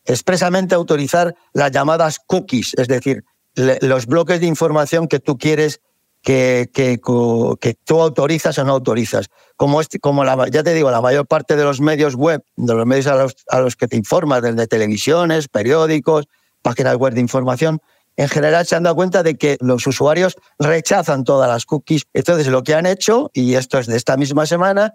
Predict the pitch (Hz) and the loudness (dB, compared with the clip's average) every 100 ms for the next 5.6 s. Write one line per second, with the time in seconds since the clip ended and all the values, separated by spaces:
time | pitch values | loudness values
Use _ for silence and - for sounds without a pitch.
0 | _ _ _ - 160 131 135 160 151 160 | _ _ _ -2 0 0 2 2 2 0
1 | 139 165 127 123 165 170 180 175 226 - | 0 0 0 0 -2 -2 -2 0 0 0
2 | 110 107 110 110 123 123 120 123 123 120 | -4 -4 -2 0 0 0 0 0 2 0
3 | 113 127 123 123 117 143 143 110 101 107 | 0 0 0 0 0 0 0 0 -4 -8
4 | - 101 101 104 113 127 165 220 - _ | -6 -4 -2 0 0 2 2 0 -4 _
5 | - _ - 202 147 - | -20 _ -2 2 2 -2